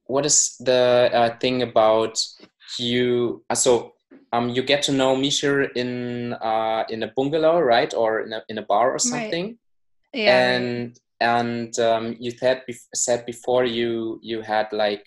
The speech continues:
Speaker 1: more relationships, right? So
Speaker 2: Mm-hmm.
Speaker 1: you can, you, you, uh, had the possibility, uh, to build up on that relationship so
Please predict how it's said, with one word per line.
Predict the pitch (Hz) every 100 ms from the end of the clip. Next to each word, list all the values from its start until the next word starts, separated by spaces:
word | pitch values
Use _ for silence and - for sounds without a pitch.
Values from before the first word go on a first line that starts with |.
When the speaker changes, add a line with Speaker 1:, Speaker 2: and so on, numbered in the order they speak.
| _
Speaker 1:
more | 113 107 110
relationships, | 110 107 104 - 113 - - -
right? | 101 117 - _ _ - -
So | 113 107
Speaker 2:
Mm-hmm. | 240 107 190 -
Speaker 1:
you | 117 -
can, | 117 113 110 107 110
you, | 113 110 101 _ - 107
you, | 117 110 101 104
uh, | 101 - -
had | 117
the | - -
possibility, | 117 101 117 143 147 170 180 196 _ _ _ _ -
uh, | 117 113
to | 127 120
build | 127 131 - 117
up | - - 110
on | 104 98
that | 101 107
relationship | 104 98 98 101 104 -
so | -